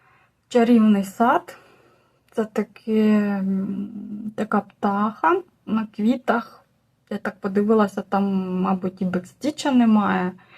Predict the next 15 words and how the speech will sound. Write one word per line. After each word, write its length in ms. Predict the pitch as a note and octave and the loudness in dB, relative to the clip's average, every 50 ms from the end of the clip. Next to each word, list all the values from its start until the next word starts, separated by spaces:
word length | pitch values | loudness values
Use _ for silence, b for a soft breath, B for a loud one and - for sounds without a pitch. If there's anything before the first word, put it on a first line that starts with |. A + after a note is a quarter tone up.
| b b b b _ _ _ _ - | b b b b _ _ _ _ -8
Якщо 320 | - G3+ G3 - - G#3+ G3 | -8 -8 -8 -6 -6 -4 0
вишити 920 | G3 A3 A3+ A3 - G#3+ G3+ - _ - G3+ G3 G3 G3 G3 G3 G3 G3 G3 | 0 0 0 0 -2 -6 -8 -6 _ -4 -2 -2 -2 -2 -2 -2 0 0 2
на 140 | G3+ G#3+ G3+ | 2 2 2
подушку, 580 | - - G3+ G3 F#3 A3+ D4+ D4+ - - G3 | 0 -4 -4 -2 -2 -2 -4 -4 -6 -8 -6
буде 300 | F#3 F#3 G3 F#3+ F#3+ G3 | -6 -4 -4 -4 -4 -4
дуже-дуже 600 | F3+ F#3 A3 A3 - A3+ G3+ F#3+ G3 G3 - G3+ F#3 - - | -4 -4 -8 -8 -6 -6 -6 -6 -6 -6 -6 -6 -8 -8 -10
гарно. 320 | F#3 F3+ - - _ F#3 F3+ _ _ _ _ _ _ _ _ _ _ _ _ _ _ _ _ | -16 -18 -18 -18 _ -20 -20 _ _ _ _ _ _ _ _ _ _ _ _ _ _ _ _
Потім 520 | _ A3+ A3 G#3+ G#3+ - _ - G3+ G3 G3 G3 F#3+ F#3+ F#3+ F#3 F#3 F#3 F#3 G3 A#3+ G#3+ | _ -2 -2 -2 -2 -6 _ -6 -4 -2 0 0 0 0 -2 -4 -4 -6 -8 -8 -4 0
My 280 | G3+ A3+ A#3 A3+ G3+ F#3+ | 2 4 4 4 4 2
Brave 280 | G3+ G3 G3+ G3 F#3+ | 0 0 -2 -2 -4
Stitch, 600 | - - - _ _ G#3+ A3+ C4+ D4+ - - - _ _ _ _ _ _ | -8 -14 -20 _ _ 0 0 0 -2 -4 -12 -18 _ _ _ _ _ _
дівчина 840 | G3+ F#3 A3 B3 A#3 A3+ - A#3 G#3+ G#3 G3+ G3 F#3+ G3 F#3+ F#3+ - b b b b b _ _ | 0 2 2 2 2 2 -2 0 0 2 2 2 0 0 0 -2 -6 b b b b b _ _
біля 320 | G3+ F#3+ A3 G#3+ G#3 G3+ | -2 0 2 2 2 2
зимового 720 | F#3+ G3+ G#3 G#3 G#3+ G#3+ G#3 G#3 G3+ G3+ G3 F#3+ F#3+ F#3+ F#3 | 0 2 4 6 6 6 4 2 0 -2 -2 -2 -2 -2 -2
вікна. 420 | F#3+ F#3+ - - - C#4+ D#4+ F4 | -4 -6 -8 -4 -2 0 0 0